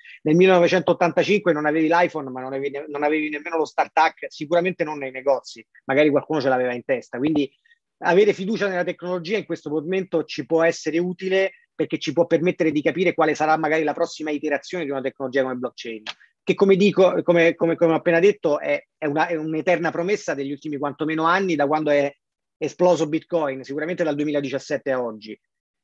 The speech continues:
Eh, le altre, le, delle altre tecnologie veramente disruptive, devo dire che sono abbastanza spaventato da, dall'intelligenza artificiale, perché se tu,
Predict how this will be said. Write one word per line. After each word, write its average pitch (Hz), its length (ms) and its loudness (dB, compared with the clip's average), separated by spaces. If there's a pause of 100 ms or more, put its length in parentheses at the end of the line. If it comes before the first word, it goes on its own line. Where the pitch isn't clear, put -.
Eh, 143 840 2 (500)
le - 460 -4
altre, 226 360 2
le, 202 320 2
delle 208 160 4
altre 240 240 0
tecnologie 214 580 -4
veramente 208 400 -6
disruptive, 190 540 -4
devo 156 200 -2
dire 226 180 -2
che 170 80 -6
sono 151 180 -12
abbastanza 170 420 -8
spaventato 160 840 -2 (260)
da, 127 680 0
dall'intelligenza 143 680 -4
artificiale, 151 560 0
perché 135 420 -2
se - 240 -12
tu, 185 340 0